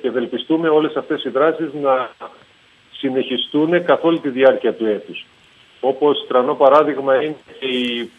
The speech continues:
δράση που κάναμε πέρυσι στην εβδομάδα μείωσης, ε, την, ε,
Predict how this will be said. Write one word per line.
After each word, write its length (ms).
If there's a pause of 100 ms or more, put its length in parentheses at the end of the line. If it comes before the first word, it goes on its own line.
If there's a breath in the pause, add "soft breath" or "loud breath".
(220)
δράση 300
που 80
κάναμε 320
πέρυσι 520
στην 140
εβδομάδα 640 (360)
μείωσης, 640
ε, 540 (680)
την, 280
ε, 240